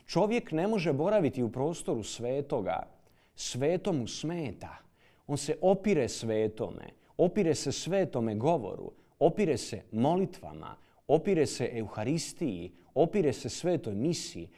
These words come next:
opire se svim sakramentima. On jednostavno bježi od te iste stvarnosti. Nekada je zlo jednostavno prikriveno. Nekada ljudi čine dobre stvari i doista mi im povjerujemo.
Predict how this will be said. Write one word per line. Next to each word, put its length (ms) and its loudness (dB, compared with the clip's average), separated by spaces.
opire 360 6
se 160 -2
svim 220 -4
sakramentima. 1040 -4
On 140 2
jednostavno 520 2
bježi 540 0
od 260 -4
te 160 4
iste 460 -4
stvarnosti. 920 -12
Nekada 340 0
je 240 8
zlo 460 4
jednostavno 580 0
prikriveno. 840 2
Nekada 320 4
ljudi 420 4
čine 340 2
dobre 420 4
stvari 720 0
i 80 -2
doista 440 2
mi 160 2
im 220 4
povjerujemo. 800 0